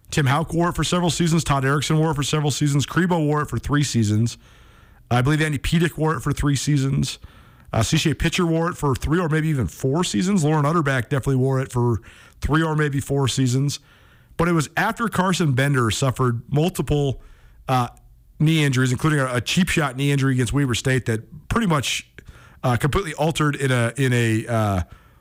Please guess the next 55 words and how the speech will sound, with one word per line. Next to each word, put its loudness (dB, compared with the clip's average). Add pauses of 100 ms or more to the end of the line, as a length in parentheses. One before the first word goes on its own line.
(680)
tragic 0
fashion 0
the 2
arc 0
of 0
his 0
career. 0
He 2
was 0
never 2
the -2
same, 0
the 0
kid -2
from -2
Deer 2
Lodge. 2
He 4
was 0
a 2
great 0
athlete. 0
He's 2
a, 0
a -2
grade 2
younger 2
than 2
I 2
am, 2
but 2
I 2
remember 2
playing 0 (460)
hoops 0
with 0
him 2
in 0
football, -2 (300)
and, 0
uh, 0
he, 0
just 2
a -2
tremendous 0
athlete, 0
and, 0
and 2
that 0
knee 2
injury 0
really 2
messed -2
him 2
up. 0